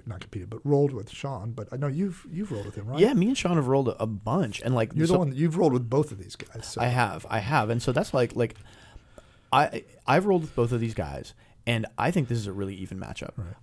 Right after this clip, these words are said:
Speaker 2: I think this match is gonna be super interesting, and I think, like you said, I think, I think if you don't know, I mean, if you've never rolled with or competed against Tom,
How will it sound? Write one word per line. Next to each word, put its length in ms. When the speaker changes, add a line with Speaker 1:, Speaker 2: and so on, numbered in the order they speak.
Speaker 2:
I 60
think 160
this 100
match 220
is 100
gonna 140
be 100
super 320
interesting, 540
and 80
I 60
think, 240
like 200
you 80
said, 220
I 100
think, 300
I 80
think 240
if 120
you 100
don't 240
know, 420
I 60
mean, 160
if 120
you've 120
never 220
rolled 260
with 280
or 140
competed 320
against 240
Tom, 300